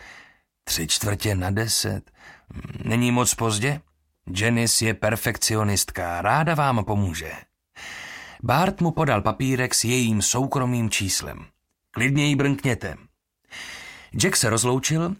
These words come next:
a po předním schodišti vyrazil do své kanceláře. Uvnitř položil kartičku s číslem na psací stůl a přitáhl si telefon, ale nejdřív zavolal dolů Vinnýmu.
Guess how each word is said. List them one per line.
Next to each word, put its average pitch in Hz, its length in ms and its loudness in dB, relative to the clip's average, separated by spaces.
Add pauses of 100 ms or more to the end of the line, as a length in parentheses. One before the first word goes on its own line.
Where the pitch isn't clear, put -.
a - 100 2
po 113 120 -2
předním 143 400 2
schodišti 131 520 0
vyrazil 113 500 0
do 107 80 0
své 104 260 0
kanceláře. 98 720 -2 (720)
Uvnitř 131 520 2
položil 123 440 0
kartičku 117 520 -2
s - 100 -2
číslem 120 380 0
na 107 100 0
psací 107 400 0
stůl 120 460 0
a 117 100 0
přitáhl 107 480 0
si 107 160 0
telefon, 92 520 -4 (180)
ale 117 180 2
nejdřív 151 540 2
zavolal 135 440 2
dolů 123 300 2
Vinnýmu. 110 480 0